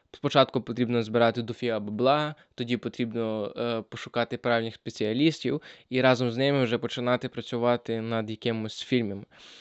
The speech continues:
Тоді, коли я дивився і включав ось цю гіперсамоусвідомленість щодо тих можливостей, які моя реальність мені презентує.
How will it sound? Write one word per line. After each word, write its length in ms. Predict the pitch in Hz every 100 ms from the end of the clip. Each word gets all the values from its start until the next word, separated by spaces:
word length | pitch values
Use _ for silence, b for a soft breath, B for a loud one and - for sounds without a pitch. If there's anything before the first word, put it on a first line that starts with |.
| B -
Тоді, 460 | 127 117 190 180
коли 320 | - - 127 123
я 420 | 160 135 135 165 _ b b b b _ _ _
дивився 800 | 120 131 135 170 165 - 127 131 -
і 360 | 151 131 123 127
включав 540 | - 135 - 143 143
ось 100 | 139
цю 180 | - 135
гіперсамоусвідомленість 1400 | 117 147 - 135 - 135 127 123 - 123 135 139 131 -
щодо 300 | - 123 123
тих 400 | - 135 - - B B B
можливостей, 760 | 131 123 135 127 - 135 123
які 260 | 120 - 131
моя 340 | 127 120 123
реальність 460 | 120 123 123 120 -
мені 180 | 117 120
презентує. 600 | 123 117 113 123 107